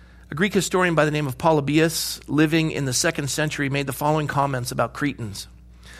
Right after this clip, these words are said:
"Money is so highly valued among them that its possession is not only thought to be necessary, but is the highest degree creditable.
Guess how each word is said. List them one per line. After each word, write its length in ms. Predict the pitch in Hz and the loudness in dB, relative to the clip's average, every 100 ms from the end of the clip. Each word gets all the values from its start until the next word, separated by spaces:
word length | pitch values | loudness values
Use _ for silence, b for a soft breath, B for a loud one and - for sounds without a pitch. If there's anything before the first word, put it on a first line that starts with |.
| B | B
"Money 260 | 143 180 196 | 2 4 6
is 100 | 165 | 4
so 160 | 180 | 2
highly 300 | 147 156 165 | 2 4 4
valued 380 | 156 147 156 160 | 4 4 4 2
among 320 | 143 147 156 | 0 0 0
them 340 | 151 156 160 160 b b b b b b b b b - - - - | 0 0 -2 -6 b b b b b b b b b -20 -20 -20 2
that 300 | 156 147 - | 4 4 4
its 320 | 165 - - | 0 0 -4
possession 680 | - 160 131 175 175 - 143 | -2 -2 2 2 2 0 -2
is 160 | 135 | -2
not 200 | 147 156 - | 2 2 2
only 240 | 151 147 | -2 -2
thought 300 | 123 147 139 | 0 2 2
to 80 | 143 | -2
be 100 | 143 | -2
necessary, 520 | 147 151 131 131 135 | 0 0 -2 -4 -2
but 120 | 135 | -2
is 160 | 139 127 | -2 -2
the 100 | 127 | -2
highest 360 | - 147 143 | 0 0 0
degree 260 | - 131 143 | -4 -4 -4
creditable. 600 | 127 139 131 123 127 120 | 0 0 0 -4 -6 -8